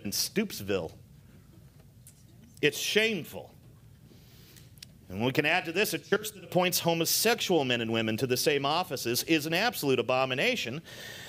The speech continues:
because it is distorting gender, sexuality, the created order, the roles of men and women. This is a,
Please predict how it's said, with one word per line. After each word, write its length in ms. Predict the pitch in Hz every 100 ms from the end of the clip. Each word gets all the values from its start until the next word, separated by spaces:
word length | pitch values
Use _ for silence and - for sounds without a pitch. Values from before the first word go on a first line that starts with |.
| -
because 460 | - 214 226 240 220
it 200 | 175 226
is 120 | 208
distorting 540 | 143 143 - 135 123 113
gender, 380 | 123 135 202 208
sexuality, 720 | - 110 110 110 131 160 180
the 100 | 123
created 460 | - 127 131 123
order, 200 | 113 151
the 100 | 170
roles 360 | 113 120 165 127
of 240 | 117 - 120
men 160 | 139
and 160 | 135 104
women. 380 | 131 180 190 143
This 260 | 285 -
is 200 | 131 107
a, 180 | 104